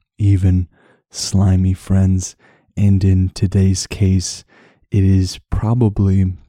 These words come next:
a mixture between scaly and slimy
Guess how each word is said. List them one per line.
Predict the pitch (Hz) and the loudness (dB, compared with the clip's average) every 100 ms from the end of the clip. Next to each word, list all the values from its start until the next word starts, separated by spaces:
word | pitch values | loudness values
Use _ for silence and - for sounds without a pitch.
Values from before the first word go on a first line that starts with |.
| - | -4
a | 98 | -2
mixture | 98 101 - - 95 95 | 0 0 -4 -6 -2 0
between | 92 92 - 98 95 92 - _ - _ _ | 0 -4 -2 0 2 0 -4 _ -20 _ _
scaly | - - - - 101 101 98 98 98 98 - | -16 -14 -8 -2 2 2 2 2 0 -4 -2
and | 104 92 92 87 - _ _ _ | 0 2 0 -4 -10 _ _ _
slimy | - - - 104 98 101 113 123 139 | -16 -14 -4 -2 2 2 2 0 -4